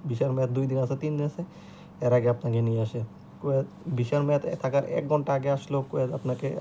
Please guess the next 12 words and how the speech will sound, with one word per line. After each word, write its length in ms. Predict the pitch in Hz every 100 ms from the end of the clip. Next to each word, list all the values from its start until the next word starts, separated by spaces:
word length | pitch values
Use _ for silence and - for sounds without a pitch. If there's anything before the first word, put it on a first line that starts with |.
| 135
আসতে 180 | 117 -
হবে, 160 | 107 107
ভিসার 260 | - - 120
মেয়াদ 140 | 120 113
থাকার 180 | 123 120
এক 100 | 123
ঘন্টা 220 | 127 143
আগে 160 | 180 139 -
কুয়েত 200 | 127 117
আসতে 200 | 117 -
হবে, 160 | - - -
তাহলে 280 | 135 123